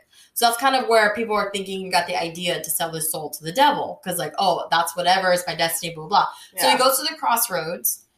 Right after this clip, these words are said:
Speaker 1: To me, to this day, I don't know how people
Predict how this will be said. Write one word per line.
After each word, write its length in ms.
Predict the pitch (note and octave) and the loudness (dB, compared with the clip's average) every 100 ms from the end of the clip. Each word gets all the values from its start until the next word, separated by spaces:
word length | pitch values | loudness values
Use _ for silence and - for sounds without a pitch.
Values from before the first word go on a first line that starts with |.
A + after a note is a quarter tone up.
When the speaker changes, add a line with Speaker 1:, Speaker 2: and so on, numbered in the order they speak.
| _ _ _ _ - | _ _ _ _ -4
Speaker 1:
To 140 | D#4+ D#4+ | -2 0
me, 260 | F4 F#4+ - | 2 2 2
to 120 | F4 | 0
this 200 | G4 B3+ | 2 2
day, 180 | B3 A#3+ | 6 6
I 80 | B3 | 6
don't 180 | A#3 | 4
know 180 | G#3 G3+ | 2 0
how 560 | G3+ G3 F#3 G#3 G#3+ G3+ | 0 2 4 6 4 -2
people 280 | A#3 A#3 | -8 -10